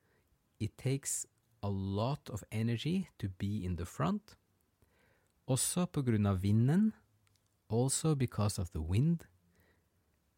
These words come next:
Så dette er en smart strategi. So this is a smart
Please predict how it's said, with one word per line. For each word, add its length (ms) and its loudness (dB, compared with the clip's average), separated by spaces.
Så 160 -4
dette 360 0
er 120 2
en 140 0
smart 640 -2
strategi. 720 -2
So 160 -6
this 320 -2
is 160 -4
a 60 -2
smart 560 -2